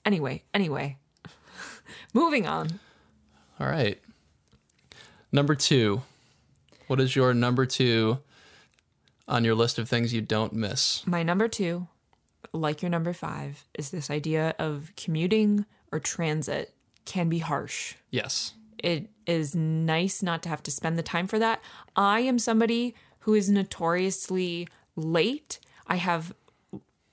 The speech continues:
Speaker 1: about twelve different apps on my phone to predict when my buses are coming,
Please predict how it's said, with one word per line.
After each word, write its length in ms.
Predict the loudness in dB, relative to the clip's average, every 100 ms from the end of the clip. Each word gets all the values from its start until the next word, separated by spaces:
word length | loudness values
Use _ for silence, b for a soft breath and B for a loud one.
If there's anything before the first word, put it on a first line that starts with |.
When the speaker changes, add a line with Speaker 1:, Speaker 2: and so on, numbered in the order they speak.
| -6
Speaker 1:
about 300 | -2 -2 -2
twelve 340 | 0 2 4 2
different 320 | 2 0 0
apps 400 | -2 -2 -4 -4 -2
on 120 | -2
my 160 | -2 -2
phone 480 | 0 2 4 2 -2 B B
to 140 | -4
predict 480 | -4 -2 0 -2 -2
when 280 | -2 2 2
my 140 | 2 0
buses 600 | 0 0 2 2 0 -4 _
are 120 | -4
coming, 500 | 0 2 2 2 -2